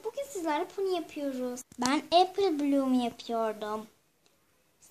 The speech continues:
Sonra video çekmeye karar verdim. Öncelikle kirpiklerini yaptım. Şimdi diğer kirpikleri. İşte bitti.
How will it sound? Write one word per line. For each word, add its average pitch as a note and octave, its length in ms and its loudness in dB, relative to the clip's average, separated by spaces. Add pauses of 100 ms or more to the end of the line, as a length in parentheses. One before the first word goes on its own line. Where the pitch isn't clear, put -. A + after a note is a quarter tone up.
(100)
Sonra E4 520 2
video F#4+ 320 6
çekmeye F4+ 520 0
karar D#4 500 2
verdim. B3+ 800 0
Öncelikle D4+ 560 -4
kirpiklerini C#4+ 760 -6
yaptım. B3+ 440 -8 (380)
Şimdi D#4+ 380 -8
diğer E4 360 2
kirpikleri. C4+ 920 -6 (2250)
İşte D4 280 -8
bitti. D#4+ 360 -2